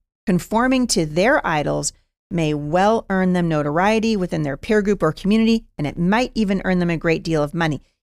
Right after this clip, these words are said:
In this life, they can become even greater than their idol. But in the end, what are they? They're still just frail and fallible human beings, just like the one that they worshiped. Worshipping anything less than God does not enable us to rise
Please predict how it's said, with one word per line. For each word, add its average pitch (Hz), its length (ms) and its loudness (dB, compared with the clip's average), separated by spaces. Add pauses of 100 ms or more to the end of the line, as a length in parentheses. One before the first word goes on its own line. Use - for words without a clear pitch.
(140)
In 196 240 4
this 330 320 2
life, 143 360 -6 (480)
they 190 180 2
can 202 120 -2
become 190 320 -2 (180)
even 302 420 2
greater 262 520 0
than 180 180 0
their 175 160 0
idol. 302 400 -2 (180)
But 165 100 0
in 170 100 2
the 175 160 2
end, 170 260 0
what 160 200 -2
are 180 180 2
they? - 220 -8 (340)
They're 151 140 -8
still 180 320 0
just 151 360 -4
frail 196 300 2
and 226 140 0
fallible 180 360 0
human 165 280 0
beings, 147 320 -4
just - 440 -4
like 170 200 -4
the 190 100 -2
one 147 220 -2
that 139 160 -6
they 139 140 -4
worshiped. 143 520 -4 (320)
Worshipping 165 460 -2 (200)
anything 269 600 2
less 220 260 0
than 214 160 0
God 151 300 -2
does 156 180 -4
not 160 300 2
enable 165 360 0
us 143 180 -4 (360)
to 170 220 0
rise 160 480 0